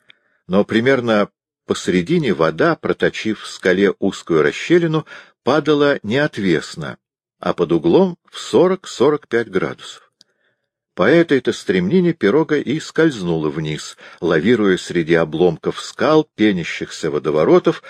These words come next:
и яростного клокотания взбесившейся стихии, сулившей утлому челну, на неискушённый взгляд, неминуемую гибель. А между тем именно лёгкость пироги облегчала её спуск.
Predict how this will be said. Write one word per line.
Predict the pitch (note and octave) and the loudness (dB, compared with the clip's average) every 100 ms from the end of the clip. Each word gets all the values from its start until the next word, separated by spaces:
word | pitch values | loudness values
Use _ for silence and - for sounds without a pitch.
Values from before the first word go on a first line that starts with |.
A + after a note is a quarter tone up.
| - - | -20 -20
и | - | -12
яростного | D2+ C2 F#2+ D3+ C#3 B2 A#2+ | -10 -2 0 0 -4 -6 -6
клокотания | A#2+ F#2+ - D#2 - A#2 A2+ G#2+ | -6 -6 -2 -4 -2 -2 -2 -4
взбесившейся | F2+ C2+ B1+ - - G#2+ - F#2+ - F2+ | -4 -8 -10 -8 -6 -6 -4 -6 -6 -8
стихии, | - - F#2 - A2 D#2+ | -8 -10 -10 -6 -4 -4
сулившей | - F2+ F2+ G2 - F2+ - | -4 -2 0 -2 -2 -2 0
утлому | G2 - E2+ E2+ | -2 0 -2 -2
челну, | - F#2+ F#2 D#3+ D#3 - - - - | -2 -2 0 2 0 -2 -20 -20 -8
на | E2 | -4
неискушённый | D#2 D#2 - - - E2+ C#2+ C#2+ | -4 -4 -6 -6 -4 -4 -4 -6
взгляд, | D2 - D2 C2 - - _ | -8 -6 -4 -6 -10 -20 _
неминуемую | - D#2+ D2 D2 B2 A#2 G#2+ G2 F#2+ | -8 -6 -4 -2 -2 -2 -2 -4 -6
гибель. | D2 C2+ - - - _ _ _ _ _ _ _ _ _ _ _ _ _ _ _ _ _ _ - | -10 -12 -14 -18 -20 _ _ _ _ _ _ _ _ _ _ _ _ _ _ _ _ _ _ -6
А | F#2+ | -2
между | G#2 G2 G#2 | 0 0 0
тем | - A2+ | 2 0
именно | G2+ A2 G#2+ G2+ | 0 -2 -2 0
лёгкость | G2 A2 - - - | 2 2 0 -8 -6
пироги | - F#2+ B2+ E2+ D2 - _ - _ _ _ _ _ _ _ _ | 0 2 2 0 -4 -10 _ -20 _ _ _ _ _ _ _ _
облегчала | G2 F2+ G2+ - G2 E2 | -4 -2 -2 0 0 0
её | E2 D#2 D#2+ | -2 -2 -6
спуск. | - - C#2+ - - | -10 -14 -14 -16 -20